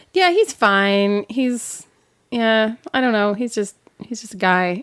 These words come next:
Anyway, um, so, uh, how, h-,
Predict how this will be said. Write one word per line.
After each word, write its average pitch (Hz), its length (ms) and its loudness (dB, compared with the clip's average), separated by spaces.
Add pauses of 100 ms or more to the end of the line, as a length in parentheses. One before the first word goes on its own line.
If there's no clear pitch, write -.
Anyway, 226 540 2
um, 240 540 2 (500)
so, 277 800 -2
uh, 254 600 0 (200)
how, 349 380 -6 (180)
h-, - 200 -8